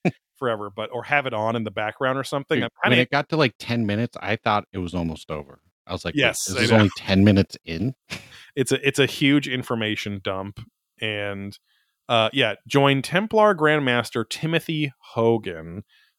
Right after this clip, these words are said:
Speaker 1: I
Speaker 2: and
Speaker 1: think we
Speaker 2: forensic
Speaker 1: can't use the
Speaker 2: geologist
Speaker 1: term Grandmaster anymore. I feel like that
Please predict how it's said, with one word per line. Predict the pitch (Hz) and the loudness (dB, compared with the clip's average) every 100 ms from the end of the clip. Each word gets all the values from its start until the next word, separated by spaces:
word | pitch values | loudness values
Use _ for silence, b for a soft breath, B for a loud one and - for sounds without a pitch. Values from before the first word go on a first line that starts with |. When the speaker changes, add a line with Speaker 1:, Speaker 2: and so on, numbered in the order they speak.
| - | 0
Speaker 1:
I | 120 | 2
Speaker 2:
and | |
Speaker 1:
think | 117 143 | 4 6
we | 120 | 6
Speaker 2:
forensic | 143 - | 4 4
Speaker 1:
can't | 131 120 | 4 4
use | 117 123 127 | 4 4 2
the | 135 | -2
Speaker 2:
geologist | 123 | 2
Speaker 1:
term | 98 95 90 | 4 4 2
Grandmaster | - 92 85 78 76 76 - 73 | 0 0 0 -2 -6 -8 -10 -12
anymore. | 73 76 | -20 -18
I | 82 | -4
feel | - 113 | 0 0
like | 101 | 0
that | 90 87 | -4 -4